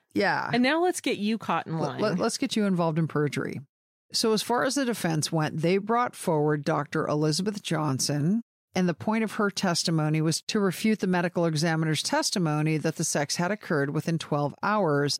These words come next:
Speaker 1: of Mandy's death. Doctor Johnson testified that her independent examination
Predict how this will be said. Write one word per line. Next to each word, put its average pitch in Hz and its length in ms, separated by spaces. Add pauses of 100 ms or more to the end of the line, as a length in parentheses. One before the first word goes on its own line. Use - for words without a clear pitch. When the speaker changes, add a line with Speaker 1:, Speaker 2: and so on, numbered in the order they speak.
Speaker 1:
of 160 160
Mandy's 151 500
death. - 540 (540)
Doctor 190 360
Johnson 165 540
testified 156 720
that 160 100
her 160 200
independent 269 600
examination 170 880